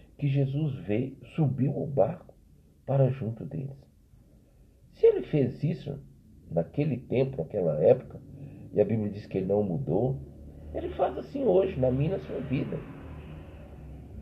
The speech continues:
Mas só que nós precisamos entender que Jesus é educado.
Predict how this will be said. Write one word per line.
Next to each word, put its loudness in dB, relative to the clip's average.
Mas 0
só 2
que -6
nós 8
precisamos 4
entender 2
que -4
Jesus 0
é 0
educado. 0